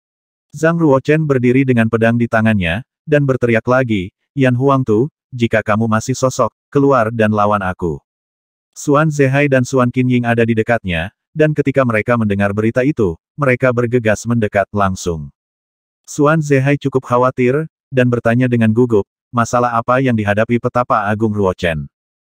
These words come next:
"Tidak, ada biksu dari suku Yama yang menyinggung Anda." "Tidak," Zhang Ruochen berkata dengan ringan, "kalian berdua tidak, tidak perlu gugup, saya hanya ingin yang adil dan bertarung dengan saudara Yan." Saat itu,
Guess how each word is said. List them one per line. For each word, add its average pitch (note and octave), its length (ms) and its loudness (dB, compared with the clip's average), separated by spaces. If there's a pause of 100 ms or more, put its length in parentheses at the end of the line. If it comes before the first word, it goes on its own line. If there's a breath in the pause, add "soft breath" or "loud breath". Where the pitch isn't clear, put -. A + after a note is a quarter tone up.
(260)
"Tidak, B2 320 2 (160)
ada D3+ 240 2
biksu C#3 240 -2
dari C3 240 2
suku C3 320 0
Yama A#2 320 2
yang B2+ 160 0
menyinggung B2 480 0
Anda." F2+ 340 0 (460)
"Tidak," B2 340 2 (220)
Zhang D#3+ 240 0
Ruochen D#3 480 2
berkata B2+ 400 0
dengan A#2 240 2
ringan, A#2 400 0 (240)
"kalian C#3+ 320 2
berdua C3 260 2
tidak, A2 240 -2
tidak G#2+ 240 0
perlu B2 240 2
gugup, B2 320 2 (240)
saya B2+ 320 0
hanya A#2+ 240 0
ingin G#2 320 0
yang C#3+ 160 0
adil A#2+ 320 0
dan G#2+ 160 0
bertarung A#2 400 0
dengan A#2 320 0
saudara G2 400 0
Yan." E2+ 320 -2 (640)
Saat D3 400 -2
itu, B2+ 320 2